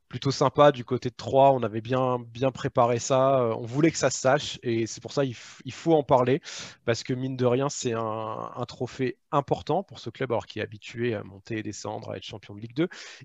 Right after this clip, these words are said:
Il n'empêche, euh, c'était loin d'être gagné d'avance. On les avait quand même mis dans nos favoris, hein, parce que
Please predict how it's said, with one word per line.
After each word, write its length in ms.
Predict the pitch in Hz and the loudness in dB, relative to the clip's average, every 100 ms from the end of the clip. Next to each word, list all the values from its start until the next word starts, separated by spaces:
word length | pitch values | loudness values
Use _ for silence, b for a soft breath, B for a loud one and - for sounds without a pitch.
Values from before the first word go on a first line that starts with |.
| - | -8
Il 100 | 147 | 2
n'empêche, 520 | 143 - 139 - - - | 4 6 4 4 -4 -4
euh, 200 | 123 117 | -2 0
c'était 420 | - 127 - 123 | -2 -6 -2 -2
loin 160 | 131 139 | 0 4
d'être 160 | 151 | 4
gagné 180 | 135 147 | 6 4
d'avance. 300 | 139 135 151 - | 6 4 0 0
On 80 | |
les 100 | 143 | 4
avait 100 | 185 | 4
quand 120 | 220 262 | 6 4
même 100 | 233 | 4
mis 80 | |
dans 100 | 226 | 4
nos 60 | 185 | 4
favoris, 320 | 170 147 135 | 4 4 4
hein, 60 | 123 | 0
parce 120 | - | -4
que 200 | 135 135 | -4 -4